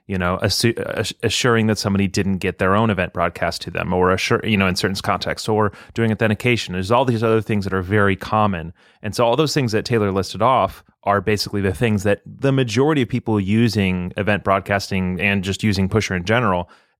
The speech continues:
at, to any kind of significant degree would have had to build from scratch every time, right? And so this is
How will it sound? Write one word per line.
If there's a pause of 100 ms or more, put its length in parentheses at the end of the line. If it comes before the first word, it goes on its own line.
at, (200)
to
any
kind
of
significant
degree
would
have
had
to
build (340)
from
scratch
every
time, (160)
right?
And
so
this
is